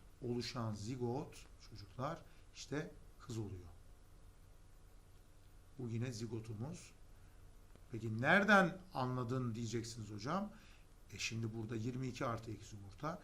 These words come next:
E sperm de yirmi iki artı X ise ne olacak? Kırk dört artı X, X olacak çocuklar. Buradan da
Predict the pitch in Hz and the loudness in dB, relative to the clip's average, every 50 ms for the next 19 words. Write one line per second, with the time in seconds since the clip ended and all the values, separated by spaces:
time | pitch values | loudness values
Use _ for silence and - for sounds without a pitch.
0 | - - - - - 101 - - 110 - 160 170 180 170 147 127 113 117 110 110 | -12 -16 -18 -14 -8 -8 -6 -6 2 4 6 6 6 6 4 2 2 2 0 0
1 | 110 104 104 107 113 107 107 110 - 113 98 98 - - - 165 175 180 180 - | -2 -2 -4 -6 -6 -8 -8 -8 -10 -10 -10 -10 -10 -8 -4 -4 -4 -4 -4 -8
2 | - - - - - - - 117 110 101 101 98 95 110 131 147 160 - - - | -16 -18 -18 -18 -16 -10 -6 -6 -4 -4 -4 -6 -2 0 0 0 0 -2 -6 -12
3 | - - - - - - - - 117 107 - - - 117 113 113 113 - - - | -16 -18 -18 -20 -20 -14 -8 -6 -6 -6 -4 -4 -2 -2 -2 -2 -4 -8 -12 -12
4 | 101 95 95 92 95 - - 127 127 139 151 165 160 160 - - - - - - | -10 -10 -8 -10 -10 -8 -4 -2 0 2 2 2 0 -2 -6 -12 -16 -16 -16 -16
5 | - - - 123 120 117 117 - - - - - - - - - 110 113 107 - | -16 -6 -2 0 0 0 0 -2 -6 -8 -8 -12 -14 -14 -10 -6 -6 -6 -6 -6
6 | - - - - - - - - - - - - - - - - - - - - | -10 -10 -12 -14 -14 -14 -14 -16 -16 -16 -16 -16 -16 -16 -18 -16 -16 -16 -16 -16
7 | - - - - - - - 151 151 127 120 113 107 113 147 170 185 180 - | -16 -16 -16 -16 -12 -6 -2 0 0 2 2 2 2 4 4 4 4 4 0